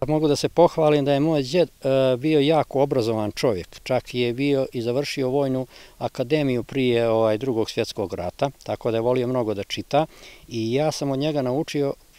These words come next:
možda i prije od svih pčelara, da proizvodi matice, ova, što je on uspješno radio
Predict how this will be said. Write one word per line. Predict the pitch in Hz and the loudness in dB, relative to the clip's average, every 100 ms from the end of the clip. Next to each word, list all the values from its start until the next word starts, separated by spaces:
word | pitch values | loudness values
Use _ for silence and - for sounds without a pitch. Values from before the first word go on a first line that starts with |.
| - 135 | -12 -4
možda | 131 120 | -2 0
i | 123 - | -4 -2
prije | 143 147 131 127 | 2 4 4 2
od | 131 | -2
svih | - 165 160 | -6 -4 -6
pčelara, | - - 160 156 143 143 | -4 -2 2 4 4 2
da | 123 123 | -2 -4
proizvodi | 131 139 135 123 117 | -2 -2 -2 -4 -2
matice, | 139 127 107 - - - - - - | -2 -2 -4 -8 -8 -12 -20 -20 -6
ova, | 113 117 110 | 0 2 0
što | - | 0
je | 123 | 0
on | 127 117 - | 0 -2 -2
uspješno | 135 - 113 - 101 | -4 -2 -6 -4 0
radio | 104 110 104 98 | 2 2 2 -2